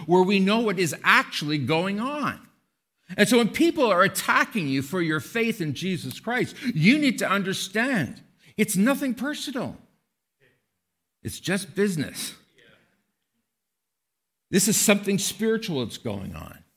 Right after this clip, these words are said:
And so if you share your faith with a friend or with people at school or, or at work,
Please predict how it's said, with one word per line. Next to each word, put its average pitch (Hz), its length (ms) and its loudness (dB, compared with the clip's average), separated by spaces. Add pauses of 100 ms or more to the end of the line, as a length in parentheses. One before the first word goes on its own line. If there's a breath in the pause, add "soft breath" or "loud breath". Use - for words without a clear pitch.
(1700)
And 120 100 -6
so 143 200 0
if 143 120 -6
you 139 140 -2
share 175 320 -4
your 143 140 0
faith 165 400 -4
with 120 120 -6
a 110 60 -4
friend 180 480 -6
or 120 80 -2
with 110 220 -6
people 147 280 -4
at 113 140 -6
school 185 500 -4
or, 117 260 -6 (100)
or 117 160 -2
at 107 160 -4
work, 214 380 -6